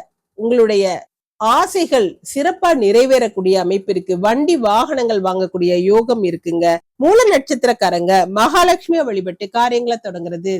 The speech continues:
சிறப்பா முடியும். இன்னைக்கு எந்த ஒரு விஷயத்திலையும் தீர்க்கமான முடிவு எடுக்க முடியாத சூழல்ல இருப்பீங்க. மனம் ஒரு குழப்ப நிலையில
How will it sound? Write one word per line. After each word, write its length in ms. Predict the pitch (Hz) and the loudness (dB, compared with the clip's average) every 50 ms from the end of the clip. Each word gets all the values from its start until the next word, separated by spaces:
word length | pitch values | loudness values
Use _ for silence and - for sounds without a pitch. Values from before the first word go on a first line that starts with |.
| - - | -6 -10
சிறப்பா 340 | - 180 180 180 _ 185 185 180 175 | -10 -10 -10 -6 _ -6 -6 -4 -6
முடியும். 340 | 170 170 170 214 269 359 - _ _ _ _ _ _ _ | -10 -8 -8 -8 -8 -8 -10 _ _ _ _ _ _ _
இன்னைக்கு 280 | 269 285 277 - 269 262 247 254 262 | -4 -4 -4 -2 -4 -4 0 0 0
எந்த 160 | 294 370 466 508 508 440 | 0 0 -2 -2 -2 0
ஒரு 120 | 381 302 254 214 | -2 -2 -2 -6
விஷயத்திலையும் 720 | 208 - 254 247 226 214 226 202 190 180 190 202 196 180 170 - _ _ _ _ _ _ | -8 -2 -2 -2 -2 -2 -4 -4 -4 -4 -2 -4 -4 -4 -6 -12 _ _ _ _ _ _
தீர்க்கமான 600 | 302 370 403 - - 415 381 349 339 320 330 339 370 285 | 0 0 2 0 0 -2 0 2 2 2 2 2 0 -2
முடிவு 320 | 233 202 202 240 254 262 240 214 | -2 -4 -4 -4 -2 -2 -2 -2
எடுக்க 220 | 202 220 220 - 254 | -2 -4 -6 -6 -8
முடியாத 440 | 247 247 247 247 240 240 247 254 247 240 - | -6 -6 -2 -2 -2 -2 -2 -4 -8 -8 -8
சூழல்ல 420 | 220 220 220 220 214 208 208 208 196 180 | -8 -4 -4 -2 -2 -2 -2 -4 -4 -4
இருப்பீங்க. 420 | 175 170 - - 180 170 175 170 175 175 175 170 - _ _ _ - 226 | -6 -10 -10 -10 -8 -6 -6 -4 -4 -4 -4 -6 -10 _ _ _ -2 0
மனம் 280 | 254 285 381 453 453 381 | 0 0 0 -2 -2 -4
ஒரு 120 | 240 214 202 190 - | -2 -2 -4 -6 -4
குழப்ப 320 | 262 269 311 349 339 370 339 | -4 0 0 0 0 0 -2
நிலையில 360 | 262 214 196 190 196 202 214 | -2 -2 -2 -2 -2 -2 -2